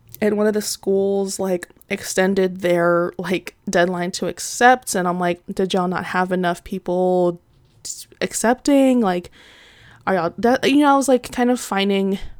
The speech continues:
a reason to doubt myself and my qualifications and my skills and my experience. And my, and he was like, "Girl,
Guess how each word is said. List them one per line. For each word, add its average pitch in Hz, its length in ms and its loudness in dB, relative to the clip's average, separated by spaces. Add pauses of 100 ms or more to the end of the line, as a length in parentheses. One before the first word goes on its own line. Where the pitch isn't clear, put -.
(500)
a 208 100 0
reason 196 540 0
to 180 100 -4
doubt 165 540 -6 (280)
myself - 880 -8 (180)
and - 460 -10 (520)
my 185 80 -4
qualifications 175 760 -4
and 175 140 -4
my 165 120 -6
skills 156 800 -2
and 156 260 -8
my 151 100 -8
experience. 151 580 -8
And 220 220 -2
my, 233 140 0
and 247 120 -2
he 294 100 0
was 302 180 0
like, 294 280 0
"Girl, 277 420 2